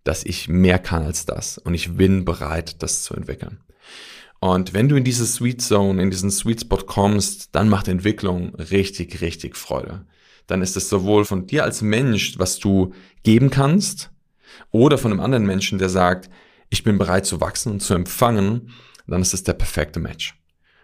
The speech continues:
Und viele andere Sachen zeigen uns meistens nur auf, wo wir an uns arbeiten können, wo wir sagen können, hey, was darf ich jetzt gerade noch lernen, was darf ich ablegen, was gerade eigentlich mehr dazu führt, dass ich meine eigenen Bedürfnisse befriedige und meine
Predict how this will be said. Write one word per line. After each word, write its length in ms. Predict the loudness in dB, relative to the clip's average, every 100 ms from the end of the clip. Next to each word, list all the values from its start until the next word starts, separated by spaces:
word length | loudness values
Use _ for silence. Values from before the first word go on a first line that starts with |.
| _
Und 380 | -6 -4 -4 -8
viele 300 | -6 2 2
andere 200 | 4 2
Sachen 300 | 4 2 2
zeigen 300 | 2 4 4
uns 120 | 2 0
meistens 380 | -2 -2 -4
nur 100 | 0
auf, 160 | -2 0
wo 120 | 0
wir 80 | 0
an 80 | -2
uns 240 | -2 -2
arbeiten 380 | 0 -2 -2 -4
können, 320 | -8 -10 -12 -4
wo 180 | 0
wir 80 | 0
sagen 220 | 0 -4
können, 180 | -4 -6
hey, 200 | -6 -4
was 180 | -4 -2
darf 160 | -2 -2
ich 120 | -8
jetzt 120 | -8
gerade 160 | -6 -8
noch 140 | -4
lernen, 500 | -2 0 0 -2 -4 -12 -16 -18 -8
was 160 | -4 0
darf 200 | 0 0
ich 280 | -6 -6
ablegen, 720 | -2 0 2 0 0 -4 -6 -14 _ _ _ _ _ _ -10
was 240 | -6 -6
gerade 600 | -4 -2 2 2 0 -2 -2
eigentlich 340 | 2 2 2
mehr 120 | 0
dazu 220 | -2 -4 -8
führt, 240 | -4 -2
dass 100 | -2
ich 120 | -4
meine 260 | -4 -4 0
eigenen 340 | 2 4 4
Bedürfnisse 500 | 2 2 0 -2 -2
befriedige 520 | -6 -4 -4 -2 -2
und 80 | 0
meine 240 | 0 -2